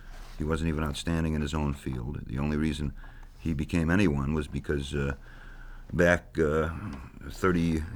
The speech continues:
years ago or so, or more, uh, he happened to be the guy, the doctor that, uh, young Richard J. Daley, then a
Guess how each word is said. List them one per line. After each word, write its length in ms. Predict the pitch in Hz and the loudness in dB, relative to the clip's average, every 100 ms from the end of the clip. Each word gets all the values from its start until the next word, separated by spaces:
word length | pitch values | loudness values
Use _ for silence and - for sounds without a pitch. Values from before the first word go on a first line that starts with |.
| 65 | -4
years 300 | 80 95 87 | 0 2 2
ago 240 | 78 73 | 0 0
or 160 | 76 73 | 0 -2
so, 440 | - 73 73 80 87 - - - - - | -2 -2 -2 -4 -6 -12 -14 -14 -14 -8
or 80 | - | -4
more, 420 | 71 73 76 80 - | -2 0 2 0 0
uh, 420 | 69 69 67 - - | -2 -2 -2 -6 -4
he 180 | 90 90 | 2 2
happened 240 | 85 80 | 2 0
to 40 | |
be 160 | 73 76 | 0 0
the 80 | 73 | 0
guy, 220 | 69 71 | 0 -2
the 160 | 58 76 | -2 0
doctor 520 | 73 71 - 67 82 | 0 -2 -4 -2 -2
that, 360 | 76 - - 76 | -4 -8 -8 -6
uh, 220 | 69 65 - - - - - - | -6 -6 -8 -14 -16 -20 -14 -2
young 260 | 80 76 | 2 2
Richard 440 | 76 73 78 65 67 | 2 0 0 -2 0
J. 180 | 76 | 0
Daley, 440 | 71 76 82 73 73 | 0 2 2 2 0
then 160 | 71 | -2
a 220 | 69 69 | -2 -4